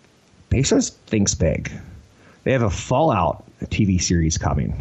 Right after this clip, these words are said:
I know you're saying Fallout. I don't know that one. It's strangely tied to Twitch. Twitch, they have a T V service, which is the strangest thing in the world to ever see.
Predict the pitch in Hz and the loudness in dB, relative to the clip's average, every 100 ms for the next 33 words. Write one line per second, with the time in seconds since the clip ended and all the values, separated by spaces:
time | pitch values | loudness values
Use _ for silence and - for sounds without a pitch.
0 | - 98 92 85 80 80 - 117 131 82 | -2 0 0 0 0 -2 -2 0 2 0
1 | - 120 120 123 131 87 - 82 87 - | 0 0 2 2 2 2 0 -2 -4 -6
2 | - - - - - - _ - 95 101 | -16 -20 -20 -20 -20 -20 _ -4 -2 -2
3 | - - - - - _ _ _ - - | -2 -2 -2 -4 -8 _ _ _ -6 -2
4 | 127 131 135 123 107 101 - - 156 - | 2 2 4 4 2 2 0 0 0 0
5 | - - - - - - _ - - 151 | 2 2 2 -2 -8 -20 _ -2 0 0
6 | - - 113 113 95 101 - - 135 196 | -2 0 0 2 0 -4 -4 0 2 2
7 | - 87 80 85 - - - 113 110 107 | 2 0 0 -2 -4 -8 -6 -2 -2 -2
8 | 98 131 143 143 - 117 98 87 92 90 | -2 0 2 2 2 2 2 2 2 0
9 | 87 - 78 - 76 69 | 0 0 0 0 0 -2